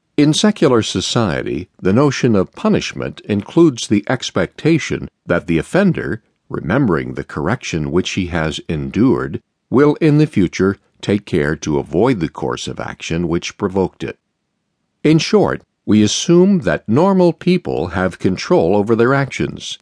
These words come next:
and that those who fail to exercise their will are either abnormal or culpable. Conversely,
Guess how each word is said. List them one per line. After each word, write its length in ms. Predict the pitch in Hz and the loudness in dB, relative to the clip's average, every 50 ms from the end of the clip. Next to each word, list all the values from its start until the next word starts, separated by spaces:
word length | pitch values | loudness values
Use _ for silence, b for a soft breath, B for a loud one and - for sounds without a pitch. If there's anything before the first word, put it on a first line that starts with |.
| _ _ _ _ _ | _ _ _ _ _
and 240 | - 82 85 87 82 | -6 -4 -2 -2 -2
that 180 | 76 73 - - | -2 -4 -4 -2
those 360 | 87 82 87 95 113 113 - | 0 2 2 2 2 2 0
who 180 | - 76 69 67 | -2 -4 -4 -6
fail 380 | - - 117 147 196 180 135 | -4 -2 2 2 2 2 2
to 180 | - 78 71 67 | 0 -2 -4 -4
exercise 720 | 67 - - - 65 - - 71 64 - - 65 - - | -4 -6 -8 -10 -8 -6 -6 -6 -6 -6 -8 -10 -10 -10
their 140 | - - - | -10 -10 -10
will 440 | 67 65 69 69 80 113 147 139 - _ _ _ - | -8 -6 -4 -2 0 -2 -2 -2 -6 _ _ _ -6
are 240 | 82 82 82 82 85 | -2 -2 0 0 0
either 360 | 87 90 87 80 85 82 82 - | 0 0 0 0 0 0 -2 -2
abnormal 800 | 87 76 67 - - 69 80 87 101 107 131 156 185 196 180 _ _ _ _ | -4 -4 -4 -6 -6 -4 -2 -2 0 0 0 0 0 -2 -4 _ _ _ _
or 300 | - 156 143 147 147 143 - - | -4 -2 0 0 -2 -4 -6 -6
culpable. 600 | - - 190 165 - - - - - - - _ _ _ _ _ _ _ _ _ _ _ - | -4 -2 -2 -2 -2 -6 -10 -8 -10 -10 -12 _ _ _ _ _ _ _ _ _ _ _ -6
Conversely, 840 | - 85 76 71 64 95 143 180 175 - - - - - - - | -4 -4 -4 -2 -2 0 0 0 0 -2 -6 -8 -8 -10 -10 -14